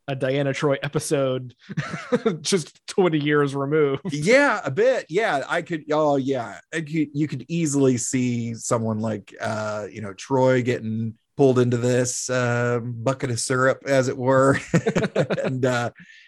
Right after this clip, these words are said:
Speaker 2: yeah, it would, it's, it's very romantic. It's a very romantic episode. Um, in fact, a lot of people actually noted that in their reviews. Um,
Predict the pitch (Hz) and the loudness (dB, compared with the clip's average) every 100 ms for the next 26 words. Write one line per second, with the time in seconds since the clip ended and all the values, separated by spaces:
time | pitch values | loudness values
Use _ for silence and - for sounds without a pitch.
0 | _ 120 156 131 113 131 143 127 139 139 | _ 4 6 6 2 2 2 2 -2 -4
1 | - 214 202 202 277 269 226 202 214 277 | -8 -10 -6 0 0 2 0 0 -2 -4
2 | 208 - - 135 160 147 170 165 147 143 | -6 -8 -6 -6 -4 -2 0 2 2 2
3 | 135 185 226 - - - - - - 55 | 2 -2 -4 -10 -10 -12 -12 -12 -10 -12
4 | - 110 - 113 107 110 113 117 120 117 | -14 -20 -12 -6 -4 -4 -4 -4 -6 -4
5 | - 127 123 135 120 120 123 120 123 123 | 0 0 -2 -4 -2 0 -2 -2 -6 -2
6 | 120 120 120 117 123 160 120 104 101 - | -2 -2 -6 -4 -2 -4 -4 -4 -4 -6
7 | 113 107 107 104 101 117 151 127 107 - | -8 -6 -6 -6 -6 -2 0 0 -4 -10
8 | _ _ - - _ _ 123 135 135 135 | _ _ -20 -20 _ _ 4 6 8 6
9 | 131 131 | 6 2